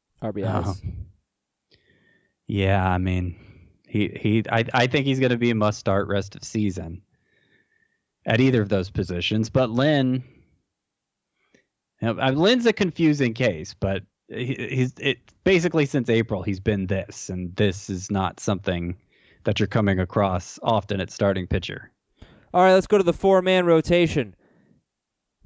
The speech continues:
Speaker 1: Dropper hold, Max Fried, ten strikeouts at Minnesota and was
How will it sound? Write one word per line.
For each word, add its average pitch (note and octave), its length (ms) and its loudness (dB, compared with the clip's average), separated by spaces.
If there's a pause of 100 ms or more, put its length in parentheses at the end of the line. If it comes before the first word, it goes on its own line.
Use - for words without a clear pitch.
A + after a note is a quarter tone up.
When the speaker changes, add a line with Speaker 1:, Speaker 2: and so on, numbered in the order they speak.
Speaker 1:
Dropper E3 560 6
hold, C#3 600 4 (640)
Max D#3+ 420 0
Fried, B2 640 -2 (840)
ten F#3+ 200 2
strikeouts E3+ 640 2
at B2+ 80 0
Minnesota B2+ 540 0
and A#2+ 420 -2
was B2+ 440 -4